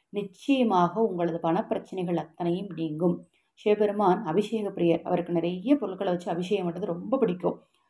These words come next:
பஞ்சகவ்யம், நெய், தேன், பால், தயிர், திருமஞ்சனம், மஞ்சள் தூள், அரிசி மாவு, சந்தனம், விபூதி, குங்குமம், பஞ்சாமிர்தம்னு நிறைய அபிஷேக பொருட்கள் இருக்கு. இதெல்லாம் பார்த்தீங்கன்னா,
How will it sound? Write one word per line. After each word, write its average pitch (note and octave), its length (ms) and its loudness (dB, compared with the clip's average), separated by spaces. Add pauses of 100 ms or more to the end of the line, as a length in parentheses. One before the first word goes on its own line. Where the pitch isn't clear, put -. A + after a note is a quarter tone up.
(240)
பஞ்சகவ்யம், E3+ 680 4 (100)
நெய், F3+ 580 8
தேன், F3+ 460 2
பால், E3+ 480 4
தயிர், F3+ 440 2
திருமஞ்சனம், F3+ 540 -2
மஞ்சள் F3 380 -2
தூள், F3 180 -2
அரிசி F3+ 320 0
மாவு, E3+ 280 0
சந்தனம், F3+ 500 -2
விபூதி, F3+ 520 -4 (420)
குங்குமம், F#3+ 640 2 (340)
பஞ்சாமிர்தம்னு F#3+ 800 2 (260)
நிறைய A#3 500 10
அபிஷேக G#3+ 380 8
பொருட்கள் F3+ 400 2
இருக்கு. E3 240 -2
இதெல்லாம் A3+ 360 8
பார்த்தீங்கன்னா, A3 500 2